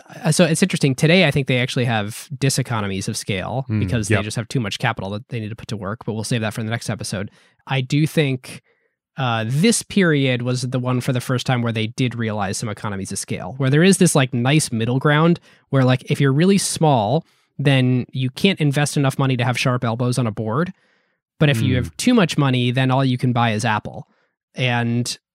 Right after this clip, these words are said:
Speaker 1: you know, nothing else moves the needle for you enough. But during this period in the eighties,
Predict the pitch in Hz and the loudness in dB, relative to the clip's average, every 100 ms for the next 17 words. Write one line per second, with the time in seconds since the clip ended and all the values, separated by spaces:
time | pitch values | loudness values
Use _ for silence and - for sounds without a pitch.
0 | - 135 120 120 135 139 127 120 - 123 | -6 -2 -2 0 2 2 0 -2 -2 -2
1 | 117 117 117 110 127 110 101 - - 127 | 0 -2 -2 -2 -4 -4 -4 -6 -4 2
2 | 170 185 165 - - 170 156 131 123 117 | 4 6 4 2 2 6 6 4 2 -2
3 | 110 170 190 120 110 | 0 2 2 0 -2